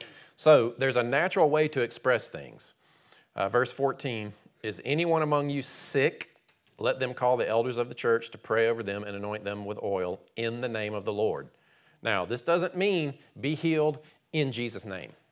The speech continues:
You just tack "in Jesus' name" on the end of it as if that's some magical prayer. What it's talking about is when you pray,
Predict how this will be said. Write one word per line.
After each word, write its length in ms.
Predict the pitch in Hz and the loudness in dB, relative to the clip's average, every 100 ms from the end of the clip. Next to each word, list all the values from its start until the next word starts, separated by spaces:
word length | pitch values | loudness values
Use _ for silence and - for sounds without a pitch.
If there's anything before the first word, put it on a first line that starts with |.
| _ _ _ _ | _ _ _ _
You 160 | 101 101 | -12 -12
just 180 | - | -12
tack 360 | - 117 98 - | -2 -2 -2 -6
"in 180 | 117 95 | -10 -8
Jesus' 320 | 101 98 85 | -10 -10 -10
name" 220 | 98 92 | -10 -10
on 100 | 87 | -10
the 160 | 78 82 | -12 -12
end 160 | 80 | -12
of 140 | 76 71 | -14 -12
it 80 | 82 | -12
as 120 | 82 | -14
if 140 | 90 | -10
that's 180 | 90 98 | -8 -8
some 240 | - 95 | -8 -8
magical 400 | 87 90 85 82 | -8 -8 -8 -12
prayer. 400 | 78 95 87 73 - - _ | -12 -8 -6 -8 -12 -20 _
What 220 | 101 110 143 | 0 2 2
it's 120 | 151 | 2
talking 380 | 175 143 170 139 | 0 0 0 0
about 240 | 107 95 | 0 0
is 140 | 98 | -4
when 180 | 104 104 | -6 -8
you 100 | 120 | -8
pray, 540 | - - 180 156 127 | -6 -2 0 2 -2